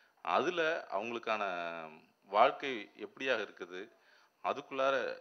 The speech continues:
யவனிகா பேசும்போது முழுக்க ஒரு விஷயத்த சொல்லிட்டே இருந்தாரு. ஆம், அ, சாதிங்கிறது வந்து எவ்வளோ இது ஒரு விஷயமா இருக்குது, நம்ம எவ்வளோ தமிழருங்கிற ஒரு அடையாளத்துக்குள்ளார,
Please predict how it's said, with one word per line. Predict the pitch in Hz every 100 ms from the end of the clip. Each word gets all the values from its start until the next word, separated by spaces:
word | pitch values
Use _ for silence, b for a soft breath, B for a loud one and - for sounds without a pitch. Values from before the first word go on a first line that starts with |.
| -
யவனிகா | 104 120 135 120 101 92 80 - -
பேசும்போது | - 127 143 135 143 127
முழுக்க | 123 143 - 160
ஒரு | 127 107
விஷயத்த | 120 117 -
சொல்லிட்டே | 107 113 123
இருந்தாரு. | 113 104 104 143 - b b b _
ஆம், | 87 85 85 85 85 85 85
அ, | 85 82 80 80 - 98
சாதிங்கிறது | 110 123 156 160 143 131
வந்து | 127 127
எவ்வளோ | 117 147 160 131
இது | 101
ஒரு | 92 90 82 _
விஷயமா | 104 - 117 117
இருக்குது, | 98 98 95 90 90
நம்ம | 87 87 85 85 82 -
எவ்வளோ | 95 98
தமிழருங்கிற | 95 104 117 127 127 117
ஒரு | 92 90 85
அடையாளத்துக்குள்ளார, | 101 110 104 101 98 92 87